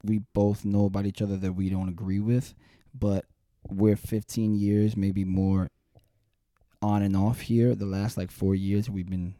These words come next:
three years, we've been more on than anything. Um, but we know each other, so it's like, unless something,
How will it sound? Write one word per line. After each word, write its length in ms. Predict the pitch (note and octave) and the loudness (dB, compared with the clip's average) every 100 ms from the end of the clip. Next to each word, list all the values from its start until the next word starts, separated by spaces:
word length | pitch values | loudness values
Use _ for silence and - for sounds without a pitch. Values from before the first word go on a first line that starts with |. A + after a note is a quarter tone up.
| - _ _ - | -18 _ _ -8
three 200 | A#2 A#2 | -2 0
years, 400 | A2 A2 A#2 A#2+ | 2 4 2 0
we've 180 | A2 G2+ | -4 -2
been 140 | G2+ | 0
more 260 | G2 G2 G2 | 2 0 0
on 260 | - G2 G2+ | -2 -2 0
than 160 | F#2+ | 0
anything. 420 | G2 A2+ B2 D#3 F3+ - - - _ _ - | 0 0 0 -2 -4 -14 -20 -20 _ _ -4
Um, 360 | F#2+ F2+ F2+ - | 0 0 -2 2
but 140 | G#2+ | 2
we 180 | F#2 A2+ | 4 4
know 300 | A2 G#2+ G#2+ | 6 6 6
each 160 | G2+ - | 6 2
other, 220 | G2 F#2 - _ - | 0 0 -6 _ -8
so 220 | - F#2+ | -2 0
it's 120 | G2 | 0
like, 200 | G2+ F#2+ - _ _ _ _ _ _ _ _ _ _ | -4 -6 -10 _ _ _ _ _ _ _ _ _ _
unless 360 | A#2+ A#2+ C#3+ E3 | 0 2 4 2
something, 680 | - C#3 C3 - G2 F#2+ F2+ | 0 2 2 2 -2 -2 -6